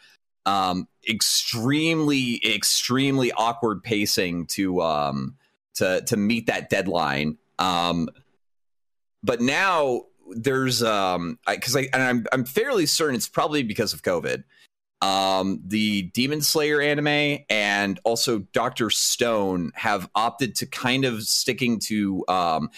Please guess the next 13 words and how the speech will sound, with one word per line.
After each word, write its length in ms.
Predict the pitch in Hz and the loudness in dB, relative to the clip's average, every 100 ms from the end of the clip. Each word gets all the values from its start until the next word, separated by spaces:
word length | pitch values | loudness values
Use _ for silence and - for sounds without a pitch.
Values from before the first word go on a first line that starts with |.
| - | -6
instead 300 | - 123 170 | -2 0 2
of, 100 | 160 | 0
like, 260 | 147 139 - | 0 -2 0
even 260 | 131 131 127 | -2 0 0
a 160 | 113 | 0
traditional 480 | 101 120 110 - 117 | 0 0 0 0 -2
twenty-six, 760 | 98 113 107 - 110 - - - | -2 -2 0 0 0 0 -2 -2
uh, 200 | 98 98 92 | 0 0 0
episode 420 | 107 110 123 90 | -2 0 0 0
run 180 | 101 104 | 0 0
of 80 | 95 | 0
a 40 | |
season 640 | - 104 104 131 135 123 | -2 0 0 0 0 -2